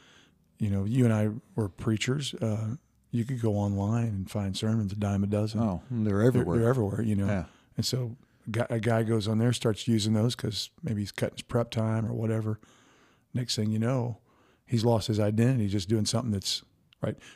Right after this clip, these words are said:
Speaker 1: Plagi-, plagiarism is a big word <laughs> that goes there.
Speaker 2: It
Speaker 1: But,
Speaker 2: is.
Speaker 1: but, you know, and I think that could be in, in models of ministry too, that we could lose. The danger is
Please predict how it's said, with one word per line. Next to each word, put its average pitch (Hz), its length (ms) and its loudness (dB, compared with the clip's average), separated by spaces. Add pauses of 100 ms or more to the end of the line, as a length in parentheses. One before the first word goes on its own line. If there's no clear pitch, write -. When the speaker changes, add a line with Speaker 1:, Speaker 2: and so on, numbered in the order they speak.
(120)
Speaker 1:
Plagi-, - 360 4
plagiarism 113 560 4
is 95 60 -2
a 95 40 -8
big 101 240 -2
word 110 180 2 (280)
<laughs> - 280 -20
that 156 160 0
goes 190 300 8
there. 123 220 0 (340)
Speaker 2:
It 151 100 0
Speaker 1:
But, 196 120 8
Speaker 2:
is. 208 60 0
Speaker 1:
but, 180 280 4
you 170 80 8
know, 139 80 8
and 135 80 6
I 139 40 6
think 147 160 4
that 139 160 4
could 131 140 0
be 117 160 2
in, 104 300 0
in 104 220 2
models 110 440 0
of 107 60 -2
ministry 98 460 -2
too, 127 360 -2
that - 140 -8
we 107 240 -4 (540)
could 185 260 4
lose. 123 360 2
The 123 60 2
danger 120 380 4
is 117 220 0